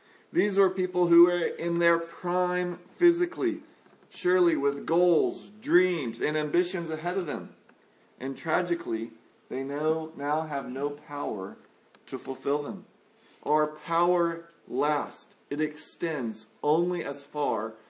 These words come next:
as God allows. Jesus made this clear when he was on trial. In John nineteen, ten through eleven,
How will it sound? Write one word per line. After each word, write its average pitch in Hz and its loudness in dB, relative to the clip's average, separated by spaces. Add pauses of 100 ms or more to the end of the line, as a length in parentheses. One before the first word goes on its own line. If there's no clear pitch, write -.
(240)
as 113 -6
God 117 -2 (320)
allows. 117 -2 (580)
Jesus 170 0
made 160 0
this 151 0
clear 170 2
when 160 0
he 160 0
was 165 2
on 156 0
trial. 170 2
In 120 -2
John 151 2
nineteen, 160 -2
ten 160 -4
through 156 -2
eleven, 156 2